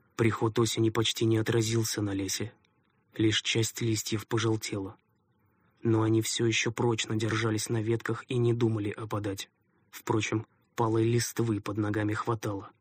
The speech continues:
Настоящий бурый ковёр с вкраплениями жёлтого и красного цвета.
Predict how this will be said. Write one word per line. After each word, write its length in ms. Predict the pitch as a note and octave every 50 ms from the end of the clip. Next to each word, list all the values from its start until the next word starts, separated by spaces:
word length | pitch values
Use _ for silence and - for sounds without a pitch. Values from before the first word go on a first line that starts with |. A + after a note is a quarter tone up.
| _ _ _ _ _ -
Настоящий 680 | - A2+ A2+ G#2 - - A2+ A2+ A2+ A2 - - A#2 A#2
бурый 320 | A2+ A#2 A#2 A2+ A2+ A2
ковёр 480 | A2 - A#2+ A#2 A2+ A2 G2+ - - - _ _ _ _ _ _
с 140 | - - -
вкраплениями 720 | - - - A#2+ A2+ - A#2 A#2 A2+ A2+ A2+ A2+ A2 A2+ A2+
жёлтого 460 | A2 A2 A#2 A2+ A2 G#2+ A#2 A2 A#2
и 80 | G#2+
красного 500 | G2+ - A2+ A2 G#2 G#2 - - A2+ A2
цвета. 460 | G#2 - - A2+ G#2+ G2 - G2 -